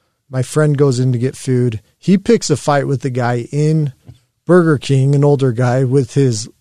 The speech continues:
uh, little brother who goes to Davis High. And, um, they were gonna fight in the parking lot. I was the driver of the car.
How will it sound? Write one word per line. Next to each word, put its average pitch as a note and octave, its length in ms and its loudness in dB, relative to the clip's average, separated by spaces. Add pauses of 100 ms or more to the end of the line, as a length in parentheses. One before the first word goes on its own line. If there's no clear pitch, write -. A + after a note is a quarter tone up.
(140)
uh, A#2+ 220 -2
little B2+ 320 0
brother C3+ 380 0
who A#2+ 120 0
goes A2+ 260 -2
to A2+ 100 -6
Davis A2 380 -6
High. A2+ 320 -6 (840)
And, A#2 760 -6 (140)
um, G#2+ 600 -6 (460)
they C3+ 120 0
were C#3+ 100 2
gonna C3+ 220 0
fight C#3 240 -2
in B2+ 60 -8
the A#2 80 -6
parking C#3+ 420 -6
lot. A#2 360 -4
I C3 120 0
was C#3 140 -2
the B2+ 120 -2
driver B2+ 400 -2
of A#2+ 120 -6
the A#2+ 80 -6
car. A2+ 440 -4